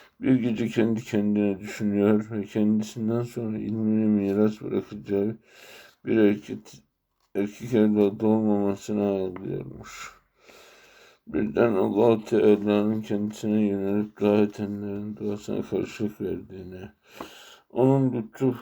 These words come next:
kapısının önünde hiçbir bekçinin olmadığını,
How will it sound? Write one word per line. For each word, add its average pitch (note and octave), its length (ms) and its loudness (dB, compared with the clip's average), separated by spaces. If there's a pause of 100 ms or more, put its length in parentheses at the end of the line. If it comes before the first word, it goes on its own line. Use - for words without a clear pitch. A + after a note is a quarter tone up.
(160)
kapısının A2+ 840 -2 (360)
önünde G#2+ 600 -2
hiçbir B2 680 -10
bekçinin G#2+ 440 -4
olmadığını, F#2+ 920 0